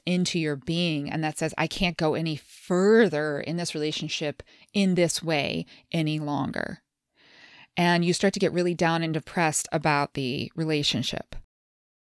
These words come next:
That is a rock bottom with a relationship. Now, what is happening in the relationship? Like, what has led to your rock bottom? Well, at first you were denying. You were denying, that's the first stage of grief,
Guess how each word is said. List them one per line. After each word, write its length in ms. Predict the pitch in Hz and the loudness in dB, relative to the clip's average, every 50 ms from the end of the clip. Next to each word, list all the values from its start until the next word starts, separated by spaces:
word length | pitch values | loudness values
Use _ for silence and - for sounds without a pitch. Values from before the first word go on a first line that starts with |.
| _ _ - | _ _ -6
That 240 | 185 - 165 165 165 | 0 2 4 4 4
is 140 | 175 170 180 | 4 4 2
a 60 | 170 | 2
rock 300 | 160 170 156 147 - - | 2 2 2 2 2 0
bottom 320 | 165 151 147 151 147 151 | 0 2 2 2 0 -2
with 140 | 147 147 - | -4 -6 -6
a 60 | 147 | -6
relationship. 760 | 143 147 143 147 151 147 - - - - - - - - - - _ _ _ - - - - - - | -6 -4 -2 -2 -2 -2 -2 -4 -4 -6 -6 -8 -8 -10 -14 -20 _ _ _ -20 -20 -20 -16 -6 0
Now, 200 | 185 180 170 165 | 2 2 4 4
what 200 | 165 185 196 226 | 6 6 8 8
is 140 | 247 226 | 6 4
happening 640 | - - 180 185 208 - 170 160 165 165 160 160 160 | 4 2 2 2 2 2 -2 -2 0 0 -2 -2 -4
in 440 | - - 160 165 160 160 160 160 156 | -4 -4 -4 -2 -2 0 -2 -2 -2
the 120 | 156 160 | -2 -2
relationship? 760 | 147 151 151 147 156 151 - - 156 147 143 - 160 143 - | -2 -2 -2 0 0 0 0 -2 -2 -2 -2 -2 -2 -2 -2
Like, 140 | 156 151 151 | -2 -4 -2
what 260 | 151 151 170 175 175 | -2 0 0 0 2
has 180 | 190 180 165 - | 0 -2 -2 0
led 180 | 165 160 151 | -2 -2 -2
to 120 | - - 170 | -2 -4 -4
your 120 | 156 156 | -4 -4
rock 240 | 147 156 139 143 - | -4 -4 -4 -4 -4
bottom? 220 | - 147 135 139 | -4 -4 -2 -2
Well, 120 | 147 156 151 | -2 -2 -4
at 60 | - | -2
first 240 | - 214 196 - - | 0 0 0 0 2
you 80 | 226 | 2
were 100 | 202 196 | 2 2
denying. 680 | 185 - 175 160 151 151 156 156 151 - - - - - _ _ _ _ _ _ _ _ _ - | 2 2 0 0 2 2 2 2 2 0 -2 -4 -8 -10 _ _ _ _ _ _ _ _ _ -2
You 140 | - 180 175 | 0 2 4
were 120 | 185 185 | 4 4
denying, 460 | 165 180 175 175 175 185 190 185 170 | 4 2 2 4 4 6 6 4 4
that's 180 | 156 160 - - | 2 0 0 0
the 60 | 175 | -2
first 180 | - 180 156 - | -2 -2 -2 0
stage 180 | 160 156 - | 0 -2 -2
of 80 | 160 156 | -4 -4
grief, 240 | - 156 95 - | -4 -4 -4 -4